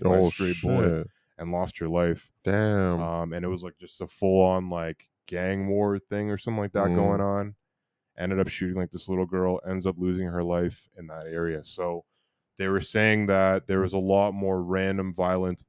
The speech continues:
Speaker 1: up spikes in that area just over the last summer or something like
Speaker 2: Oh,
Speaker 1: that.
Speaker 2: shit,
Speaker 1: So
Speaker 2: eh?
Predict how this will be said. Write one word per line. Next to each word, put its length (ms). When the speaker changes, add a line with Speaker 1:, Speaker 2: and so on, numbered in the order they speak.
Speaker 1:
up 220
spikes 600
in 160
that 200
area 600
just 280
over 260
the 100
last 340
summer 320
or 80
something 320
like 120
Speaker 2:
Oh, 100
Speaker 1:
that. 180
Speaker 2:
shit, 160
Speaker 1:
So 360
Speaker 2:
eh? 120